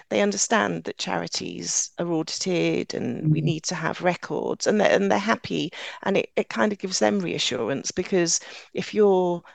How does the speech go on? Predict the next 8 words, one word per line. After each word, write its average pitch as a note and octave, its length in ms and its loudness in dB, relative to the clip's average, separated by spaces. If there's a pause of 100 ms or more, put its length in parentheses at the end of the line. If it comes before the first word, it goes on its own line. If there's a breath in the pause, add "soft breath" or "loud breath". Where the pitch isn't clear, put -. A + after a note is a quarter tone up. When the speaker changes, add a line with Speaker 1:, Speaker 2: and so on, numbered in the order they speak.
(140 soft breath)
Speaker 1:
handling D#3+ 920 0 (180)
kind E3+ 300 2
of E3 120 -4
a E3 40 0
large E3+ 320 4
sum E3 180 4
of D3 120 -6
money, F3+ 560 2